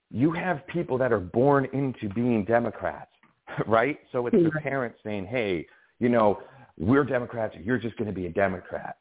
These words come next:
Speaker 1: And a lot of those people, actually, that are my age or within a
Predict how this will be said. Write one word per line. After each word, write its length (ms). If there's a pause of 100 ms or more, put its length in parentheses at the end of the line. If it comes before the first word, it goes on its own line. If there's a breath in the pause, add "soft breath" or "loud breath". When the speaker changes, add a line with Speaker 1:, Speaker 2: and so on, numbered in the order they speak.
(420 loud breath)
Speaker 1:
And 120
a 60
lot 280
of 100
those 200 (120)
people, 340
actually, 440
that 140
are 100
my 280 (100)
age 320 (380)
or 140
within 280
a 60